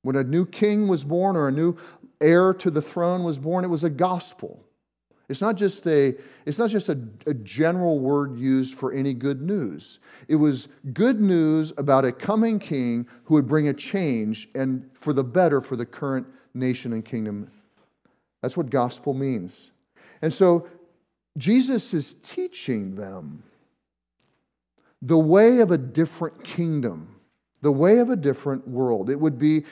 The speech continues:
you know, just read the Gospels, the Sermon on the Mount, self-sacrifice, love, kindness, generosity, patience, the Good Samaritan type of teaching. Your, your neighbor is somebody who,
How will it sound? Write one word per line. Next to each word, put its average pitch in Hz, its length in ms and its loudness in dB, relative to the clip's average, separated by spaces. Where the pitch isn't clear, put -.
you 165 80 -4
know, 196 100 -2
just - 280 -6
read 131 380 -2
the 170 80 0
Gospels, - 960 -6
the 131 60 -8
Sermon 165 360 -2
on 170 100 -2
the 175 80 -2
Mount, 175 360 -4
self-sacrifice, 175 1600 -2
love, 139 540 4
kindness, 151 560 -4
generosity, 139 880 -4
patience, 147 520 -6
the 123 120 -8
Good 139 220 -2
Samaritan 151 580 -6
type 127 280 -6
of 127 80 -10
teaching. 123 380 -8
Your, 113 180 -6
your 135 140 -4
neighbor 165 400 0
is 143 140 -4
somebody 156 420 -2
who, 143 260 -6